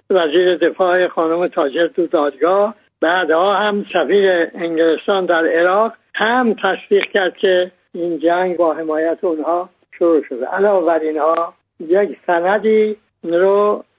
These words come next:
حکومت صدام انتشار داشت، می‌گفتن اون وقت گزارش نیمه رسمی، نیمه رسمی چون خودش نگفت که دولت عراق این رو منتشر می‌کنه.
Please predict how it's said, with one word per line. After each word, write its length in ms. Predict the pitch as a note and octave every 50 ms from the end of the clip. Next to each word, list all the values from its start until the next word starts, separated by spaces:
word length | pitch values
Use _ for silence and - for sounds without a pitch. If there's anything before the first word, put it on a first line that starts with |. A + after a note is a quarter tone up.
| _ -
حکومت 420 | C#3+ - G#3 F#3 F3 G3 G#3 G#3+ G#3+ G#3 - - -
صدام 500 | G3+ F3 E3+ E3 - - G#3 G#3+ G#3 G3
انتشار 520 | F#3 E3+ D3+ C#3 E3+ - - G3+ G3 G3
داشت، 320 | F#3+ G3 G#3+ G#3+ G3+ G3+ - - _ -
می‌گفتن 380 | E3+ D#3+ D#3+ F#3 F3+ - -
اون 240 | G3+ G3+ G3+ G3+ G3+
وقت 280 | G#3 G#3 G3+ G3+ - _
گزارش 580 | - E3+ D#3+ E3 F3 E3 E3+ E3+ F#3 F#3 - A3 G3+ G3 G3 G3+ G3+ G3+ _ _ _ -
نیمه 380 | D#3+ E3+ G3+ A3 A3+ G#3 F#3
رسمی، 600 | E3+ D3+ D3+ D3 C3 - - - - - - A#3 - _ _ _ _ -
نیمه 220 | F3 F3+ F#3+ G3+
رسمی 400 | G3+ G3 G3 F3+ G3 A3+ G#3+ F#3
چون 140 | C3+ G3+ G#3 - -
خودش 400 | G3 G3 F#3 G3+ F#3+ - - -
نگفت 380 | G#3+ G3+ G3+ F#3+ F#3+ F3 -
که 100 | - -
دولت 440 | D#3 - E3 D#3+ D#3+ F3+ E3+ D#3+ -
عراق 400 | G#3 D#3+ D3+ D#3 E3 E3 E3+ E3 _ _ _ _
این 140 | G#3 F3+ E3
رو 120 | E3+ E3+
منتشر 520 | E3+ E3 D#3+ C#3+ - E3 C3+ - - E3 C#3 C3+
می‌کنه. 300 | C#3 - - B2+ B2 A#2+